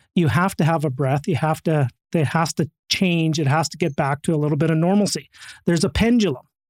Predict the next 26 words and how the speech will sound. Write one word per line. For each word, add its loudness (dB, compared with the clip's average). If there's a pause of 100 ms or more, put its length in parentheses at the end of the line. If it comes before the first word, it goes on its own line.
(300)
that 0
swings -2
back -2
and 0
forth, 0
back -4
and 0
forth, -2 (140)
right? -2 (400)
Sometimes 0
it's -4 (500)
really 0
favorable. 2
Sometimes 2
it's -4
a 2
little 2
bit 0 (100)
scary, 0
favorable, 0
scary, -4
like, 0
lots 2
of 0
different 0
things. -2